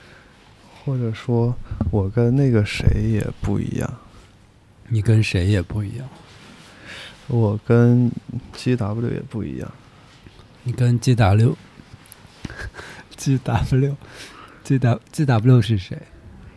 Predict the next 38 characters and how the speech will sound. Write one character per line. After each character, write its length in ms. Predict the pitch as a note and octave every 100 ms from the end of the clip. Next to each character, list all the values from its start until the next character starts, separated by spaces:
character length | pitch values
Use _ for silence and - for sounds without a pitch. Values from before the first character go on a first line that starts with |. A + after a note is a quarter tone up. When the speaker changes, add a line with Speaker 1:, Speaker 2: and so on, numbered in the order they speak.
| - -
Speaker 2:
你 80 | -
要 100 | G#2
介 220 | G2+ - A2
绍 260 | B2+ G#2+
一 60 | G2
下 220 | - G#2
吗？ 160 | F#2+ F#2
Speaker 1:
呃， 80 | G2+
我 100 | G2
不 160 | -
介 220 | G#2 G#2+
绍 180 | G#2 G2
他 120 | -
了。 240 | A#2 A#2+ B2+ - - _
Speaker 2:
好 80 | G#2+
吧 140 | G#2
，G 180 | G#2 B2
W 380 | A2+ G#2+ A2+ A2
是 320 | G2 B2 A2
Yuki 340 | A2+ A2+ - G#2
的 180 | G2+ G2+
男 200 | F#2 G2
朋 280 | - F#2
友。 220 | G2+ F#2+ C3+ - -
Speaker 1:
嗯。 300 | A2 F#2+ G#2+ - - - - - - - - - - - - - _ _ -
就 220 | - D#3+
是 460 | D3 - C#3+ C3 B2
我 240 | A2 A2+
感 340 | D3 B2 G2+ F#2+
觉 180 | -
Speaker 2:
是 200 | F#2+ F#2+
Yuki 340 | A#2 A#2+ - A2+
的 100 | G2+
异 240 | C#3+ C3
地 200 | G2 B2+
男 220 | F2+ D#2
朋 240 | E2+ -
友。 60 | F#2+